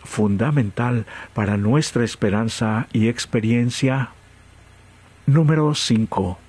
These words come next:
De pie en el antiguo campo de batalla. ¿Qué significa estar firmes? Los discursos bélicos incluidos en los escritos de Tucídides,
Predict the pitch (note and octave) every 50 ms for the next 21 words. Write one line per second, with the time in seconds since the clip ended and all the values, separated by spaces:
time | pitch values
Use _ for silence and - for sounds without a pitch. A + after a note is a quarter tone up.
0 | - - - - - - - - - - - - - A2 A#2+ A2+ A2 - B2+ C3+
1 | C#3+ D3+ D3+ E3 F#3 - - - A2 A#2 B2+ C#3 C#3+ A#2 G2+ - A2 G#2+ A2+ A2
2 | G#2+ A2+ A2+ - - G#2+ A2+ A#2 A2 - - A2+ A2 G#2 G#2 A#2+ - - A2 A2
3 | G2+ G2+ G2 - - G2 F#2+ F#2+ G#2 G2 F#2+ F#2 F2+ - - - - - - -
4 | - - - - - - - E3+ F#3+ F#3+ - - F3 C3 C#3+ A#2+ G#2+ - C3+ A#2+
5 | - - C3 B2+ C#3+ - - - A#2+ - - - A#2 A2+ G#2+ G#2 - - B2 A#2+
6 | B2 A2+ A#2 C3 C#3+ D3 - - - - - - - - - - - - - -
7 | - - - - C3+ D#3 D3 C#3+ D#3+ D3 - - - E3+ F#3 F#3 - - E3 C3+
8 | A#2 - C#3 C3 C3 A#2 - - A#2+ A2 G#2 - - - A#2 A2 G#2 - A2 A2+
9 | A#2+ B2+ A#2+ B2+ A#2+ A2+ - - - G#2+ G#2 B2 D#3+ - - C3 A2+ - - -
10 | B2 A#2+ C#3 C3 - A#2 A2 G2 F#2 A#2 A2 G#2+ G#2 G#2+ - - - - - C3
11 | B2+ - - - D3+ D3 C3+ B2+ B2 G2 - G2+ F#2+ F#2 - - - - -